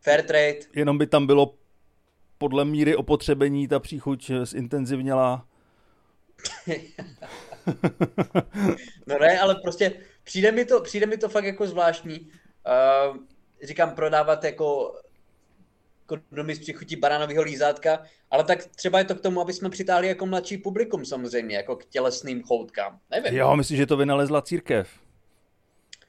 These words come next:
Speaker 1: Eh, církev nebo Slezsko, jo, to záleží prostě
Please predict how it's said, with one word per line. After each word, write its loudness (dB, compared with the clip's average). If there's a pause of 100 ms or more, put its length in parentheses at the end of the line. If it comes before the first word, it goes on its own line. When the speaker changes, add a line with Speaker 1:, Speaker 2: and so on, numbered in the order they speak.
(720)
Speaker 1:
Eh, 4 (960)
církev 0
nebo -2
Slezsko, -4 (160)
jo, -10
to -12
záleží 0
prostě -6